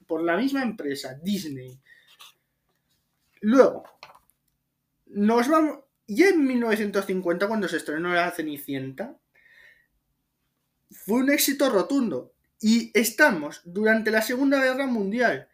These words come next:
cuando el obi-, el gobierno estadounidense directamente obligó a Wal-, a Wal-, a Walt Disney Company a producir cortometrajes promocionales, afectando gravemente a la economía de este estudio.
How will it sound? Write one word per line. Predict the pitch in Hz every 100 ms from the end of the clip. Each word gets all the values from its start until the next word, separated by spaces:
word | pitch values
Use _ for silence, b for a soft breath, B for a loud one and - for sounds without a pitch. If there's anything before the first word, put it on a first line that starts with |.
| b b b _ _
cuando | - 226 226 220 208
el | 202
obi-, | 196 202 214
el | 170 156
gobierno | 156 175 294 294
estadounidense | 285 262 262 226 233 247 - 277 269 _ _ 160 _ _
directamente | 196 190 170 196 285 330 240 220 214 214 226
obligó | 214 170 170 170 202 302 - 175
a | 175
Wal-, | 214 254 - -
a | 147 151
Wal-, | 202 254 214 -
a | 147 151 143 139
Walt | 165 254
Disney | 269 262 254
Company | 254 233 233 262 B B B
a | - 220
producir | 208 208 208 202 277 311 - _ _
cortometrajes | 226 220 202 202 196 247 262 269
promocionales, | 240 220 185 151 156 156 120 123 - _ B B B B B B _ _ _ _
afectando | 175 175 165 - 262 285
gravemente | 277 262 240 240 247
a |
la | 254
economía | 247 190 180 180 285 202 139
de | 156
este | 165 -
estudio. | - - 208 143 127